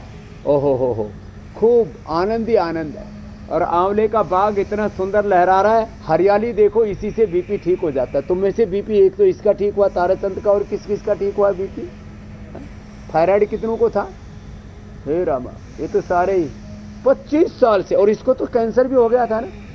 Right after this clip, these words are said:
कैंसर भी ठीक करके बैठी हुई है और बीपी भी ठीक करके बैठी हुई है, और सारी चीजें। अनुलोम विलोम करो, चलो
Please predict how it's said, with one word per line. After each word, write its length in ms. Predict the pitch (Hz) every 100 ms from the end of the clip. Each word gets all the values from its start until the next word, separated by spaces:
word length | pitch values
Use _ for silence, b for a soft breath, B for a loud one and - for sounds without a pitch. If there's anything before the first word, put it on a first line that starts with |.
| - -
कैंसर 360 | 175 185 190 202
भी 120 | 196
ठीक 220 | 202 226
करके 280 | - 214 226
बैठी 260 | 220 220 220
हुई 160 | 226 254
है 260 | 247 151 -
और 120 | - 160
बीपी 340 | 135 165 175
भी 120 | 175 185
ठीक 220 | 185 175
करके 300 | 185 175 196
बैठी 240 | 180 180
हुई 120 | 190 190
है, 60 |
और 100 | 185
सारी 360 | 165 185 190 202
चीजें। 300 | - 185 175 160 - - - -
अनुलोम 400 | 156 202 208 220
विलोम 240 | 220 220 214
करो, 220 | 208 208
चलो 220 | 208 202